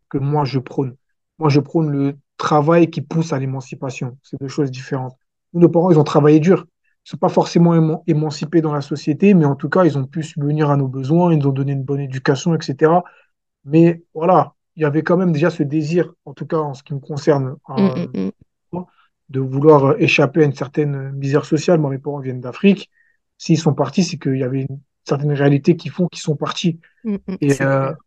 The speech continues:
Speaker 1: forcément, nous, on est sur la continuité. Donc, euh, changer de statut social, c'est un peu rendre hommage à leur, euh, à leur sacrifice, à leur travail, sans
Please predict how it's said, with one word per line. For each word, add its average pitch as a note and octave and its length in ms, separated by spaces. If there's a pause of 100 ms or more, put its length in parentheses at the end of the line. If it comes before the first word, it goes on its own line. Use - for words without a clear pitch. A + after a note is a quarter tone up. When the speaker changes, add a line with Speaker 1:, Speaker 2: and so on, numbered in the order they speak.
Speaker 1:
forcément, F3 380
nous, E3 100
on D#3 40
est D3 40
sur D3+ 140
la C3+ 80
continuité. D#3+ 720 (180)
Donc, C#3 220
euh, C#3 220 (580)
changer D#3+ 400
de D3+ 80
statut D3 320
social, D#3+ 400
c'est D#3 100
un C3+ 60
peu D#3+ 140
rendre D3 280
hommage D3+ 340
à C3 80
leur, C3 200
euh, B2+ 140 (460)
à C#3+ 60
leur C3+ 140
sacrifice, D3 560
à C3+ 60
leur B2+ 120
travail, D#3 480 (600)
sans D3+ 640